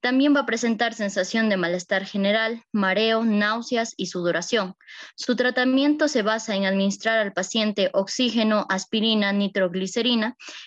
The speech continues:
y mejorar el flujo de sangre a través de las arterias coronarias. En nuestro país, este tipo de infarto es la principal causa de mortalidad y la edad es uno de los principales factores asociados a la mortalidad,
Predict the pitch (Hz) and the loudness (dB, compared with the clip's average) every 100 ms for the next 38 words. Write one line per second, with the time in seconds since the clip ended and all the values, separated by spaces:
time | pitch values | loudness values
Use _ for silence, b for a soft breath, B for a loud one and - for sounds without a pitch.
0 | - 240 294 269 233 214 214 220 208 202 | -8 0 4 4 2 0 2 0 -2 -4
1 | - 220 214 233 - _ 180 190 190 247 | -2 0 2 0 0 _ 0 0 2 0
2 | 269 285 277 196 202 190 190 208 208 185 | 2 2 2 0 -2 0 0 0 0 0
3 | 180 170 190 180 180 - 208 247 254 226 | -2 -2 -2 0 -2 -2 0 2 0 -6
4 | - _ B B B _ 240 262 285 302 | -14 _ B B B _ 2 4 4 2
5 | 320 233 220 226 214 - 208 214 202 247 | 0 0 0 -2 -4 -4 -2 -2 -2 -2
6 | 254 226 208 196 226 220 208 208 - 233 | 0 2 2 2 -2 -2 -2 -2 0 0
7 | 247 240 202 202 196 180 220 214 220 233 | 0 -2 -2 -2 -4 -2 -4 -2 -2 -2
8 | 233 185 180 180 185 190 208 226 220 - | 0 2 2 -2 -2 -2 0 0 -4 -8
9 | B B - 220 220 202 202 233 240 - | B B -4 0 2 2 2 0 -2 0
10 | 226 240 247 240 196 190 - 202 202 185 | 0 2 2 4 2 0 0 0 0 -2
11 | 226 226 226 - 185 - 233 233 240 202 | -2 -2 -4 -6 -6 -2 0 0 -2 -6
12 | 196 196 - 214 208 208 196 170 170 170 | -4 -4 -2 0 0 0 -2 0 0 -2
13 | 196 220 254 247 | -2 0 0 -2